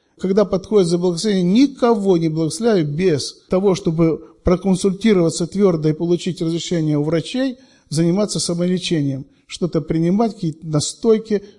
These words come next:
У меня друг долечился сам, так что еле откачали. Скорую вызвали, сердце остановилось. Слава Богу, откачали. Долечился. А грамотный человек с высшим образованием и прочее, вот, ну вот,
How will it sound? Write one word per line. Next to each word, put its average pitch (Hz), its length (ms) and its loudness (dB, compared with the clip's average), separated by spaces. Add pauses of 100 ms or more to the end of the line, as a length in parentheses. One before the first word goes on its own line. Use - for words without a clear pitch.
У 185 60 -6
меня 180 320 0 (380)
друг 185 400 0 (360)
долечился 160 800 0
сам, 226 300 0
так 180 160 -2
что - 140 -6
еле 190 240 0
откачали. 170 580 -4
Скорую 165 420 0
вызвали, 160 380 0
сердце 180 360 -2
остановилось. 151 720 -4 (200)
Слава 208 280 0
Богу, 180 240 -2
откачали. 127 680 -6 (520)
Долечился. 185 840 -4 (400)
А 151 120 -4
грамотный 175 600 0
человек 135 460 -6
с - 180 -12
высшим 180 320 -2
образованием 175 840 0
и 143 40 -2
прочее, 202 500 -4
вот, 143 260 -6
ну 185 100 -8
вот, 185 220 -8